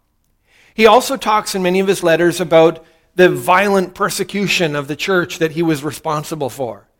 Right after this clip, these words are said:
And when you think about some of the things in Paul's past, you might think, kind of things like that could disqualify a person. Uh,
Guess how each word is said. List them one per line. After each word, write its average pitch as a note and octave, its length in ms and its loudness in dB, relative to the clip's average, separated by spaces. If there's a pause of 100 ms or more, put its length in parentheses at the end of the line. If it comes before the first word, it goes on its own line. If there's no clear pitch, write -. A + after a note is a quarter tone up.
(760)
And F#3+ 280 0 (160)
when A3 160 4
you A3 100 4
think C#4 260 -4
about A#3 480 2
some A#3 260 -4
of D4 100 2
the C4 80 0
things A3 500 -4
in F3 240 -2
Paul's F3 440 -6
past, F#3+ 600 -6
you F#3 120 -4
might F#3 260 -4
think, E3+ 440 -6 (1040)
kind - 200 -10
of A#3 80 -8
things B3 200 -10
like G3 200 -6
that G#3+ 340 -6 (600)
could A#3+ 160 -8
disqualify F#3 640 -6
a A2 80 -16
person. G#2 360 -18 (1040)
Uh, B3 180 -4